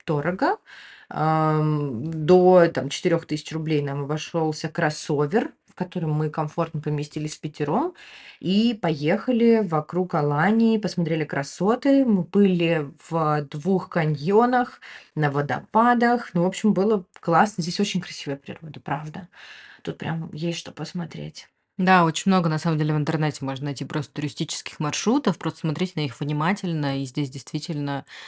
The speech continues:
Speaker 2: ну, в пределах, э, трех-пяти часов езды от Алании просто куча всего, куда можно съездить.
Speaker 1: Да, ну и тут тоже есть, как бы, куда сходить. Понятно, что нету театров,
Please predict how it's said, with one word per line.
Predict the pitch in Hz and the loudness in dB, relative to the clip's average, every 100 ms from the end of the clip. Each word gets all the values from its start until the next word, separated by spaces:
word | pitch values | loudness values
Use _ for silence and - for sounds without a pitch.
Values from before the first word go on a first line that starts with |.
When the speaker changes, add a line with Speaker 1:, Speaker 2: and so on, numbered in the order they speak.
| - - | -20 -2
Speaker 2:
ну, | 180 | -2
в | - | 0
пределах, | 170 156 175 165 - - | -2 2 2 2 -2 -2
э, | 160 147 | 0 0
трех-пяти | - 160 156 - 147 147 | 0 -2 -2 -8 -8 -8
часов | - 147 139 | -6 -6 -6
езды | 147 143 151 | -8 -4 -4
от | 127 147 151 | -4 -6 -4
Алании | 139 180 165 | -2 0 0
просто | - 147 143 - - _ | -2 -6 -6 -8 -10 _
куча | 165 165 165 156 - 147 | 0 4 4 2 0 -6
всего, | - - 127 123 | -6 -8 -10 -10
куда | 120 - | -12 -10
можно | 107 107 - | -10 -12 -14
съездить. | - - - - - - _ | -16 -16 -16 -18 -20 -20 _
Speaker 1:
Да, | 233 294 254 | 0 4 6
ну | 208 311 | 6 4
и | 226 | 2
тут | 262 254 - | 0 -2 0
тоже | 247 196 190 165 147 - | -2 0 0 0 -4 -6
есть, | 160 170 - | -4 -4 -4
как | 147 131 | -8 -6
бы, | 139 | -8
куда | 160 165 156 | -6 -2 -2
сходить. | - 175 302 - - - - - | 0 0 0 -2 -14 -18 -18 0
Понятно, | 185 185 190 180 156 | 4 6 4 2 -2
что | - - 170 165 160 160 | -4 -2 0 2 2 0
нету | 170 190 175 | 0 -2 -4
театров, | 156 196 269 - 330 - | 0 2 2 -2 -6 -6